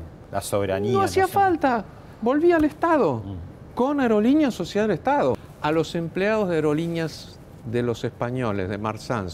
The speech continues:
Speaker 2: de Ercomet, de Basta decir, "Chicos, a ustedes no me están pagando el sueldo hace tres meses, se lo estoy pagando yo. ¿Quieren venir a trabajar a Aerolínea Sociedad de Estado? Mismas condiciones, misma antigüedad, mi-, no tocamos nada. ¿Vienen o se quedan ahí?".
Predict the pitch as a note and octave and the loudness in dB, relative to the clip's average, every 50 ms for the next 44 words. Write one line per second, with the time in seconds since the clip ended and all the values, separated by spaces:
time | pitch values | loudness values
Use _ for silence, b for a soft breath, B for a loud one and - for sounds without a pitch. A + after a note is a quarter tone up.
0 | - - G2 G#2+ G#2 - - C3+ B2+ A2+ F2+ F2 E2 E2+ - - F#2+ F#2+ B B | -8 -6 -4 -4 -4 -4 -4 -2 -2 -2 -2 -4 -8 -10 -10 -10 -10 -10 B B
1 | B B B B B B B B B B B B - - - C#3+ D3+ D3+ - E3 | B B B B B B B B B B B B -20 -10 -6 -6 -6 -2 -2 -4
2 | C#3+ C3+ - - - F3+ F3 - E3 C#3 A#2 - - - - - - - - - | -4 -4 -8 -6 -4 -4 0 0 0 0 0 -2 -8 -14 -20 -20 -20 -20 -20 -20
3 | - B B B B B B B B B B B - - A#2 - - F#3 G3+ G3 | -20 B B B B B B B B B B B -8 -6 -4 -2 0 0 2 2
4 | E3 C3 D#3+ D3 B2 C3+ C3+ C#3+ C3+ B2 - D#3 C#3+ C#3+ B2+ A#2 A#2+ - A#2+ A#2 | 2 2 0 0 0 0 0 0 0 0 0 0 0 0 0 0 -2 -2 -2 0
5 | C#3+ C3 A2 F#2+ F2+ G#2 F2+ - C#3 - C#3+ C3 B2+ B2 A#2 G#2+ G2+ D#2+ B B | -2 -2 -4 -4 -6 -6 -4 -4 -4 -2 -2 -2 -2 -2 -2 -2 -2 -4 B B
6 | B B B - C#3+ E3 G#3 G#3 F#3+ F3+ G3 G3+ F#3+ E3+ D#3+ D3+ C3+ - - F3 | B B B -4 -2 0 0 0 -2 -2 -2 -2 -2 -2 -2 -2 -2 0 -2 -2
7 | E3 D#3 D3+ D#3+ E3 D3 C3+ B2+ A2 C3 C#3 C#3+ A#2+ - - D#3 F3 F3+ F3 D3 | 0 0 0 -2 -2 -4 -6 -8 -6 -4 -2 -2 -2 -2 -2 0 0 0 0 0
8 | A#2+ - - D3 D#3+ E3 E3 D#3 D3 D3+ C#3+ C#3 C3 - - F3 E3 D#3 D3 C#3+ | -2 -4 -8 -8 -8 -6 -6 -6 -6 -6 -6 -6 -8 -8 -6 -6 -4 -4 -4 -4
9 | D3+ D3+ D3+ D3 C#3+ B2 C3+ B2+ C3+ C#3 D#3 D3+ D3+ D3 D#3 D3+ D3 D#3 D#3 D#3 | -4 -4 -4 -6 -6 -6 -4 -2 -2 0 0 0 0 -2 -4 -4 -6 -6 -8 -8
10 | D3+ - D#3+ D#3 D#3+ D#3+ D#3 D3+ C#3 A#2 A2+ A2 G#2+ A#2 A2+ A2+ D3 F#3 A#3 B3 | -8 -6 -4 -4 -2 -2 -2 -2 -2 0 0 0 -2 -4 -4 -2 -2 -2 -2 -2
11 | B3+ B3 G#3+ D#3+ B2+ C3 - - - - - - - B2 B2+ - C3+ B2+ E3 D#3 | -2 -4 -4 -4 -6 -10 -14 -18 -20 -20 -20 -14 -12 -10 -8 -8 -6 -4 -2 -2
12 | D3+ D3 C#3+ B2+ A#2+ A2+ G#2 | 0 0 -2 -2 -2 -4 -6